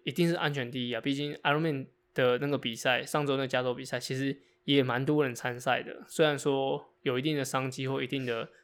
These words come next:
成本负担，但是，嗯，安全还是第一，所以这应该是每个主办，主办单位最，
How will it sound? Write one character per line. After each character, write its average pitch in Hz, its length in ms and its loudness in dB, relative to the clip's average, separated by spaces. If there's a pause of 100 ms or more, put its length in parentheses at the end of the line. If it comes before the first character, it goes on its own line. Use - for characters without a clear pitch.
成 135 160 -4
本 117 120 -2
负 131 200 -2
担， 120 200 -4
但 123 160 -4
是， 123 280 -4 (500)
嗯， 117 420 -12
安 156 140 4
全 135 140 -4
还 123 100 -4
是 131 100 0
第 120 240 0
一， 113 40 -6
所 120 180 -2
以 117 220 -2 (160)
这 147 160 4
应 139 40 0
该 131 120 0
是 139 100 -4
每 120 160 -2
个 117 80 -6
主 117 220 -8
办， - 180 -4
主 131 100 -8
办 127 160 -2
单 127 140 -4
位 123 400 -2
最， 131 500 4